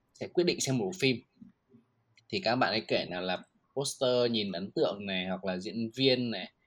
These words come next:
hoặc là thấy mọi người nói nhiều, bạn bè giới thiệu này. Và tuyệt nhiên trong đấy không có một ý nào liên quan đến phê bình phim cả, tức là các bạn ấy không quan tâm đến, đến phê bình phim. Thì cũng khá là buồn về cái chuyện đấy.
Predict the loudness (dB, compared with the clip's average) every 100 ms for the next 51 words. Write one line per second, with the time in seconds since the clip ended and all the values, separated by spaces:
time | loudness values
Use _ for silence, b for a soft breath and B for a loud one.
0 | _ _ -20 -12 -8 -6 -4 -2 -2 -4
1 | -2 0 0 -2 0 -2 -2 -2 0 0
2 | 0 0 2 2 2 -2 -2 -2 -4 -2
3 | -2 -2 -4 -8 b b _ -8 0 2
4 | 4 2 2 2 4 4 2 -4 -4 -4
5 | -4 -4 -6 -6 2 2 2 -4 -4 -4
6 | -2 -2 0 0 0 -4 -8 -6 -2 0
7 | 0 -2 0 0 0 -2 -6 -4 -6 -4
8 | -2 -2 -2 -4 -10 -6 -4 0 0 0
9 | -4 -4 -4 -6 -2 -2 0 -4 -4 -6
10 | -2 -2 -2 -10 B -16 -10 -10 -10 -6
11 | 0 2 2 2 2 0 -4 -6 -6 -2
12 | -2